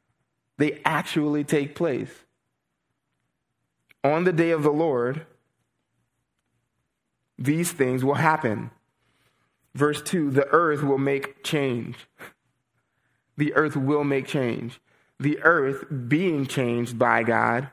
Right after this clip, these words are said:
by, specifically by God's judgments, when he takes vengeance on earth dwellers, sinners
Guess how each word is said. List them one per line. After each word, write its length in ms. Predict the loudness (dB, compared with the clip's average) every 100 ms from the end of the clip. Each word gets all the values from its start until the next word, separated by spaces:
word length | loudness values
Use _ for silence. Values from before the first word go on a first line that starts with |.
| _ _ _ _ _
by, 460 | 2 4 4 2 0
specifically 800 | -4 -4 -2 0 0 0 0 2
by 220 | 2 2
God's 420 | 4 2 2 -2 -8 -10
judgments, 800 | -2 0 0 0 -2 -2 -6 -12 _ _ _ _ _
when 320 | -4 0 0
he 560 | 0 0 0 -2 -2 -4
takes 260 | -2 -2 -2
vengeance 600 | 0 0 0 0 -2 -4 -2
on 520 | -2 0 0 -2 -6 -10 _ _ _ _ _ _ _ _ _ _ -2
earth 240 | -2 -2
dwellers, 520 | -2 -2 0 -2 -4 -4
sinners 460 | -2 -2 -4 -8